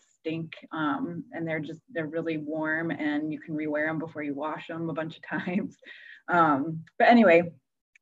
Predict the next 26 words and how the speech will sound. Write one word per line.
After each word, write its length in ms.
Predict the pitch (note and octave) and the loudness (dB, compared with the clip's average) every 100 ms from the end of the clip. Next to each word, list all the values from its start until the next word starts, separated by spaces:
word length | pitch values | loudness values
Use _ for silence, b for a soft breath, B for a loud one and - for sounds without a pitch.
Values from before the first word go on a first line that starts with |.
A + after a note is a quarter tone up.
| _ | _
so 80 | B3+ | 4
just 200 | A#3 A3+ | 6 6
reiterating 580 | A3+ G#3+ G3+ G3 F#3 F3+ | 8 8 8 6 6 2
that 260 | E3 - - - - | 0 -2 -16 -16 -4
it, 300 | G#3 - _ - | -4 -4 _ -4
if 160 | G3+ | 2
you're 400 | A#3+ A#3 G#3+ G3 - _ _ _ _ | 6 8 8 6 0 _ _ _ _
committed 380 | B3 A#3+ A#3+ A3+ | 4 8 8 6
to 400 | - G#3+ F#3 E3 F#3 | 6 6 8 6 2
the 120 | F3 | 2
idea 600 | F#3+ F#3 F3 F#3 F3 E3+ | 2 2 2 4 6 6
of, 380 | F3 E3+ E3 D#3+ | 4 4 4 0
um, 560 | - D#3+ - A#3+ C#4+ - - | -4 -2 -2 -4 -6 -10 -8
of 200 | F3 E3+ | -6 -2
running 320 | F#3 F3+ F3 | -2 0 -2
in 120 | E3+ | -4
the 80 | E3+ | -4
winter, 640 | D#3+ E3+ E3 E3 D#3 D#3 - _ _ _ | -4 -4 -4 -4 -2 -2 -6 _ _ _
the 80 | E3+ | -12
investment 540 | E3 D3 D3 - - - | -6 -4 -4 -6 -18 -16
is 80 | - | -16
worth 120 | - - | -20 -20
it. 880 | - - _ - - _ _ - | -20 -20 _ -20 -20 _ _ 2
Um, 500 | F#3+ E3+ E3 C#3 D#3+ D#3+ _ _ _ _ _ | 4 6 4 2 -4 -12 _ _ _ _ _
anyway, 460 | B3+ B3 F#3+ F#3 - | 6 8 10 8 4
so 540 | - A3 G#3 G3+ G3+ | 6 10 10 10 6